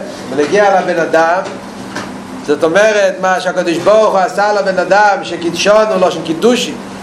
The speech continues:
הוא לקח את הבן אדם והוציא אותו ממצרים, מארץ הארץ, הוא קידש אותו, yeah, הוא הבדיל אותו, קידש אותו, הזמין אותו, בשביל המטרה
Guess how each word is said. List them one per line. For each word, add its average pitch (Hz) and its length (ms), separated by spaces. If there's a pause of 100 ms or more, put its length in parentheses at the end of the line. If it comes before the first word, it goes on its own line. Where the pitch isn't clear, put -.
(100)
הוא 147 100
לקח 196 460
את 202 60
הבן 190 220
אדם 208 460
והוציא 185 440
אותו 190 420
ממצרים, 185 640
מארץ 196 420
הארץ, 190 480 (320)
הוא 143 100
קידש 202 520
אותו, - 220 (540)
yeah, 135 40 (280)
הוא 160 140
הבדיל 240 340
אותו, 196 220 (100)
קידש 190 380
אותו, 185 240
הזמין 185 380
אותו, 147 220 (180)
בשביל 180 480
המטרה 202 500